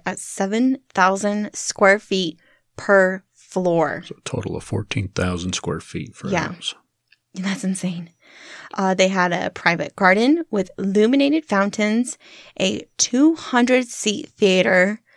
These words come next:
Speaker 1: a billiard room, a bowling alley, and a large conservatory.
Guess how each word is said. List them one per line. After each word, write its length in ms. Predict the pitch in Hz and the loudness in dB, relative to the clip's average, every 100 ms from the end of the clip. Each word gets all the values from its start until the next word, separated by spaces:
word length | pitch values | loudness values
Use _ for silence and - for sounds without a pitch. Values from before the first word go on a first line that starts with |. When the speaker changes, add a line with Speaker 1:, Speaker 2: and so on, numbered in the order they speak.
| _ _ _ | _ _ _
Speaker 1:
a 40 | 185 | -6
billiard 440 | - 208 240 233 | 2 4 4 2
room, 480 | 233 233 226 233 226 - | 4 4 4 0 -4 -10
a 120 | 180 - - | -12 -10 0
bowling 440 | 180 254 294 202 | 4 6 6 4
alley, 540 | 185 180 180 180 190 190 - _ | 2 2 2 0 -4 -8 -20 _
and 160 | - 196 | -2 0
a 120 | 180 | 0
large 500 | 185 180 190 233 233 | 0 4 4 4 0
conservatory. 880 | - 208 - 190 180 175 185 - 202 | -2 -4 0 -2 -2 -6 -6 -4 -6